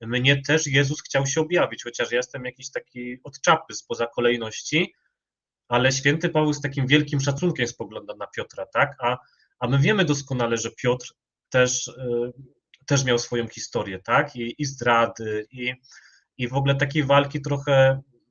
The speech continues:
o, o, o pierwszeństwo, tak? Że Jezusa chciał ustawiać i tak dalej, i tak dalej. I on ma to doświadczenie, kim on jest też w tej dzisiejszej Ewangelii, tak? Jak on widzi ten cud Jezusa, to dla niego to jest takie bardzo proste. "Aha,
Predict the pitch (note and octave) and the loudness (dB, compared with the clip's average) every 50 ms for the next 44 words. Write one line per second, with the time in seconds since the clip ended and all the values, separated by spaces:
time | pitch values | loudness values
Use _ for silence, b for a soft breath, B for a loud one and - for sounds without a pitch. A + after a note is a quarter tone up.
0 | _ - C3+ C3+ C3+ - - - C#3+ D3+ D#3 - D#3+ D#3 - - D3 C#3 - E3 | _ -20 -18 -18 -18 -20 -12 -6 -6 -4 -4 -4 -4 -6 -6 -8 -8 -4 0 0
1 | D#3+ D#3 - - C3 A#2 A#2 A2+ - - - - G#2+ G#2+ - - A#2+ B2+ C#3 C#3 | 0 0 0 0 0 0 0 0 -4 -8 -12 -10 -10 -8 -2 0 2 2 2 2
2 | C3+ A#2+ B2 B2 B2 A#2+ C3+ C3+ - C#3+ C3 - - D3+ D3+ D#3 D#3+ - - - | 0 -2 -2 0 0 -2 -2 -4 -4 -4 -4 -2 -2 -2 -2 -2 -6 -8 -6 -2
3 | C3+ B2 A#2+ A#2 A#2 A2+ A2 - - - - C3 B2 B2 - C3+ C3 C3 B2+ B2+ | 0 2 2 2 0 -2 -6 -10 -10 -8 -8 -8 -6 -4 -2 -2 -2 -2 -4 -6
4 | - C3+ B2 A#2+ A#2+ A2+ A2+ A2+ B2+ C#3+ E3+ F3 _ _ _ _ _ _ _ _ | -6 -6 -6 -6 -6 -6 -2 0 0 0 -2 -4 _ _ _ _ _ _ _ _
5 | _ _ _ _ _ - C3+ C#3 D#3 G#3+ C4 D4 C4+ - E3+ D3+ D3+ - - - | _ _ _ _ _ 0 2 4 4 4 4 2 2 2 0 -2 0 0 0 -2
6 | - - - C#3 C3 B2+ C3+ - C#3 C3 C3 B2+ B2+ B2 - - C3+ - - - | -2 -2 0 -2 -2 -2 -2 -4 -4 -4 -2 -2 -4 -4 -4 -4 -6 -4 -4 -6
7 | A#2 A#2+ B2 A#2 - C3 B2 A#2 - A2+ G#2+ A2 A2+ - G#2 G2+ G2+ G2 - G2 | -6 -4 -4 -2 0 0 0 0 -2 -4 -6 -8 -8 -8 -8 -10 -10 -10 -12 -12
8 | F#2+ F#2+ G2 _ - B2+ A#2+ B2 D3 C#3 - C#3+ C#3 C3+ D#3+ F3 F3 E3+ - D#3+ | -12 -12 -12 _ -4 -2 -2 -2 -2 -4 -2 -2 -2 -2 -2 -4 -4 -2 -2 0
9 | D3 C3+ C#3 E3 D#3 D#3+ D#3+ D3 B2 A#2+ - - - - D#3 F#3 - - _ _ | -2 -2 -2 -4 -2 -2 -2 -2 -2 -4 -4 0 2 2 2 0 -2 -8 _ _
10 | _ _ _ _ _ _ _ _ _ _ _ _ _ _ _ _ - B2 A2+ B2+ | _ _ _ _ _ _ _ _ _ _ _ _ _ _ _ _ -4 0 2 4
11 | C3+ D3 C#3+ C#3+ D#3 D#3 D3 C#3 - - - D3 C3+ C3+ C#3 C#3 C#3 D#3 C#3 - | 4 4 4 2 0 0 -2 -2 -4 -4 -2 0 2 2 2 2 2 -2 -4 -2
12 | C3 A#2+ A2 - - - - - A2 - - B2+ C3 C#3 D#3+ E3+ | -2 -2 -2 -2 -6 -10 -10 -10 -10 -8 -4 0 0 0 0 -2